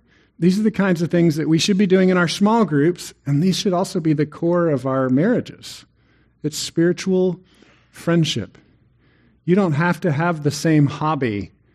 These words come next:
to practice the discipline of spiritual friendship. Hobbies make, you know, friendships apart from Christ and apart from marriage easy, but you can practice the discipline of spiritual friendship 'cause we're rowing in the same together,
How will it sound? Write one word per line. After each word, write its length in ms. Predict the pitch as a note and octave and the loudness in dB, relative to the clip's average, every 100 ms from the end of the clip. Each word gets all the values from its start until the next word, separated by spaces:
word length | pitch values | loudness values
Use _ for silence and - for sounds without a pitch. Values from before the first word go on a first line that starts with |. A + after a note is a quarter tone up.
| _ _ | _ _
to 80 | - | -10
practice 460 | - D3+ D3+ D#3 - | -4 -4 -2 -6 -4
the 120 | D#3+ | -2
discipline 440 | C#3+ C#3 - C#3 | -2 -2 0 0
of 100 | C3 | 0
spiritual 400 | - C#3+ C3 C#3 | -2 -2 -2 -6
friendship. 580 | - A#2+ A#2 - G#2 - _ _ _ _ _ _ _ _ _ _ _ | -8 -4 -4 -6 -12 -18 _ _ _ _ _ _ _ _ _ _ _
Hobbies 500 | - F#3+ F#3 E3 D3+ | -4 0 2 2 2
make, 340 | D#3+ D3 - _ - | 0 0 -6 _ -4
you 120 | D#3+ | 0
know, 320 | C3+ B2+ B2+ - | 2 2 -2 -6
friendships 600 | - E3+ E3 F3 D#3 - | -4 0 0 0 -4 -6
apart 400 | D3 - E3+ F3 | -8 -4 -6 -4
from 180 | F3 D#3+ | -2 -2
Christ 380 | - E3 E3+ E3 | 0 -2 -2 -4
and 80 | |
apart 280 | D3+ D#3+ E3 | -4 -4 -4
from 160 | F3+ D#3+ | -2 0
marriage 360 | E3 E3+ D#3 | 2 2 0
easy, 460 | D3 D#3+ D#3+ A3+ A3 _ _ _ _ _ _ _ _ _ _ _ | 2 0 2 0 0 _ _ _ _ _ _ _ _ _ _ _
but 80 | E3 | -4
you 100 | D#3 | -2
can 160 | D3 C3 | 0 -2
practice 540 | - D3+ D3+ D#3 - | -2 -4 -2 -6 -6
the 100 | C#3+ | -8
discipline 480 | A2+ C3 C3+ B2 A#2+ | -4 -6 -6 -2 -2
of 80 | A2 | -2
spiritual 380 | - A#2 A#2+ | -4 -6 -6
friendship 400 | - A#2 - - | -8 -6 -6 -10
'cause 160 | - B2+ | -10 -4
we're 160 | E3 F3+ | -2 0
rowing 340 | C#3 C#3 E3 | 2 2 2
in 80 | E3 | 2
the 80 | D3+ | 0
same 260 | D#3+ E3 | 0 0
together, 480 | F3+ D#3 D3 D#3 D3+ | 0 0 0 0 -2